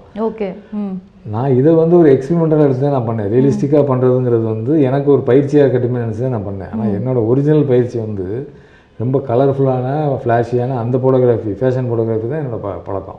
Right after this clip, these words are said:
Speaker 1: ஓகே.
Speaker 2: ஆ, so
Speaker 1: உங்களுக்கு அந்த மாதிரி தான்
Speaker 2: ஆமா,
Speaker 1: பிடிக்கும்.
Speaker 2: ஆமா. அதனால என்னன்னா,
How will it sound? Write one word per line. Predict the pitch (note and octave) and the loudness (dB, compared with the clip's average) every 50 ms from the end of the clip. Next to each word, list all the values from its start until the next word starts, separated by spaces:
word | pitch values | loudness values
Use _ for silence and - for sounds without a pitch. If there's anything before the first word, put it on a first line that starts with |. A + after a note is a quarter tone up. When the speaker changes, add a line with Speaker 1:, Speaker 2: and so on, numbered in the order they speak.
| - - | -14 -8
Speaker 1:
ஓகே. | - G#3+ G#3+ G#3 G#3+ G3+ F3 - - - - - G#3 | -6 -4 -4 -4 -6 -8 -10 -12 -14 -18 -20 -18 -16
Speaker 2:
ஆ, | F3+ E3 - - | -14 -14 -14 -10
so | - G#3 | -8 -4
Speaker 1:
உங்களுக்கு | A3 A3 A3 A3 - G#3 | -2 -2 -2 -2 -2 -2
அந்த | G3 G3+ G#3 | -2 -2 -2
மாதிரி | G#3 G#3 G3+ G3+ | -2 -2 -2 -2
தான் | G3+ G3+ | -2 -4
Speaker 2:
ஆமா, | G3 | -4
Speaker 1:
பிடிக்கும். | F#3 F3 E3+ - - | -6 -8 -8 -10 -12
Speaker 2:
ஆமா. | - E2+ E2 E2+ F2+ F#2+ | -14 -14 -14 -16 -14 -6
அதனால | F#2+ A2+ A#2+ B2+ C3+ D3+ D3+ | -4 -2 0 2 2 4 4
என்னன்னா, | C#3 C#3 C#3+ D#3 E3 D#3+ C#3+ | 2 2 0 -2 -2 -2 -4